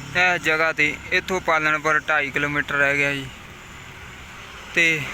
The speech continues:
ਬੈਜਨਾਥ ਇੱਕੀ ਕਿਲੋਮੀਟਰ ਤੇ ਮੰਡੀ ਪਚਾਨਵੇਂ ਕਿਲੋਮੀਟਰ। ਆਪਾਂ ਇੱਥੋਂ ਸਿੱਧਾ ਜਾਣਾ। ਇੱਧਰੋਂ ਆਪਾਂ ਆਏ ਸੀ ਤੇ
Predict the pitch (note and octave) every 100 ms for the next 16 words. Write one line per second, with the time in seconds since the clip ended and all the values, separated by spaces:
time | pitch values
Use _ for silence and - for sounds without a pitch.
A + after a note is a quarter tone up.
0 | - - - - - - - - - E3
1 | E3+ E3+ F3 E3+ E3+ F#3+ - F#3 F3 E3+
2 | E3 E3 - E3 C3+ - - - - -
3 | - - - A#3+ A3+ A3 A3 A3 A3 A3
4 | G#3 G3+ G3 F3 D#3+ D#3 D3 C#3 - -
5 | - - - - - - - - F#3 F3
6 | - F3+ F3 F3+ D#3+ D#3 E3 E3+ D#3 D3+
7 | C#3+ B2+ - - - - - - - -
8 | - - - - - - - - - -
9 | - - - - D4 A3+ A#3+ A3+ G3+ F#3
10 | E3+ E3 D#3 D3+ C3+ - - - - -
11 | - - - - - - - - - F#3+
12 | F3+